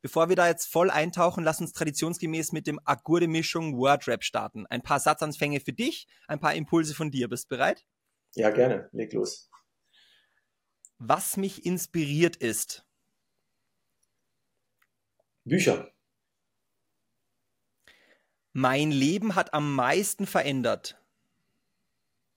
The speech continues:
Speaker 2: Ein spiritueller Moment, den ich hatte.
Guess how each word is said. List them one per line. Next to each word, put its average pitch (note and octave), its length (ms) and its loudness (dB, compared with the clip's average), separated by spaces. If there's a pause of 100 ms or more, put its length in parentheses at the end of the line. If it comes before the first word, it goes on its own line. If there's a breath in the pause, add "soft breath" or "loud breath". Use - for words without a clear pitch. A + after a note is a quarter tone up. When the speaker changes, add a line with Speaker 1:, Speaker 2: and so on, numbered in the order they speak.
(1160)
Speaker 2:
Ein A#2+ 60 -6
spiritueller B2 460 2
Moment, A#2 320 2
den G#2 100 4
ich - 140 -6
hatte. F#2 280 -6